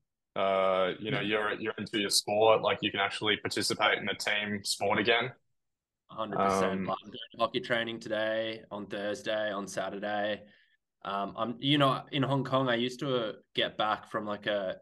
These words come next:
Speaker 2: Surabaya or Singapore night return and go and play hockey. And
Speaker 1: Mm-hmm.
Speaker 2: that's, like, after seven hours of me in the seat as the second officer, 'cause I'd get burnt out, right, for flight and duty times.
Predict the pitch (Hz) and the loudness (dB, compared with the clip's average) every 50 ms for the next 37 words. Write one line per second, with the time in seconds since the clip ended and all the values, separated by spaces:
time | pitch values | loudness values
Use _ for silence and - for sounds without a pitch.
0 | - _ - - - 123 113 107 101 101 101 98 101 101 101 98 98 98 98 - | -14 _ -14 -8 -2 0 0 0 0 0 0 2 2 4 4 2 2 0 -2 -4
1 | - 101 101 95 95 - 113 104 101 90 - 110 107 104 104 98 98 104 - - | -8 -8 -8 -8 -8 -8 -8 -8 -8 -8 -6 -6 -6 -4 -4 -4 -4 -4 -4 -6
2 | 98 - - 107 95 95 95 92 90 90 104 101 98 98 101 98 98 92 92 92 | -8 -8 -6 -6 -4 -4 -6 -6 -8 -8 -8 -6 -4 -2 -2 -2 -4 -4 -4 -4
3 | 87 87 - 90 - - - 87 80 - _ _ _ - - _ _ _ _ _ | -4 -4 -4 -6 -8 -8 -10 -10 -12 -14 _ _ _ -20 -20 _ _ _ _ _
4 | _ - 101 101 101 101 98 101 123 131 - 110 101 - 101 104 101 - - - | _ -8 -4 -2 0 2 2 2 2 2 2 2 2 4 4 2 2 0 0 -2
5 | 113 107 104 101 - - - 117 104 101 98 101 98 98 98 101 101 98 98 95 | -2 -2 -2 -4 -6 -4 -2 0 0 0 0 0 0 2 2 2 0 -2 -4 -8
6 | 92 104 101 101 98 101 98 95 - - 104 98 90 - 101 95 90 101 95 90 | -8 -6 -4 -4 -4 -4 -4 -6 -4 -4 -4 -4 -2 -2 -4 -4 -4 -4 -6 -4
7 | - - 98 - 107 101 101 95 98 - 107 - - 98 95 - - - - 104 | -4 -4 -4 -2 -2 -2 -2 -2 -2 -4 -6 -6 -4 -4 -4 -4 -6 -6 0 2
8 | 113 117 113 127 117 90 - 117 107 101 95 - 107 101 101 95 98 98 98 107 | 2 2 4 2 0 2 2 0 0 0 0 0 2 2 2 2 2 2 2 0
9 | - - 117 110 - - 101 98 98 95 95 90 92 90 90 92 98 95 - 95 | 0 -4 -12 -12 -6 -2 0 2 2 0 0 -4 -6 -4 -4 -4 -4 -4 -4 -6
10 | 92 90 90 92 87 - | -6 -4 -6 -6 -8 -10